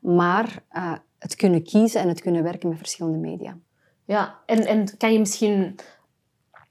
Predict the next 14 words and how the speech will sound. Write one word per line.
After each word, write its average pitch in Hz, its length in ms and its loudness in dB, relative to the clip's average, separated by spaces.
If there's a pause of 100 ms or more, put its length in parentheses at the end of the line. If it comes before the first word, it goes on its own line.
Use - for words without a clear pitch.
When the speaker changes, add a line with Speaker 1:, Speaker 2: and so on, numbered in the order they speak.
(120)
Speaker 2:
een 214 120 2
voorbeeld 240 320 4
geven 254 240 4
van 202 200 2
de 165 160 -8
tips - 360 -4
of 220 80 -4
het 214 100 -4
advies 240 300 0
dat 330 100 2
jij 269 160 2
dikwijls 240 320 -4
meegeeft 262 600 -4
aan, 214 560 -2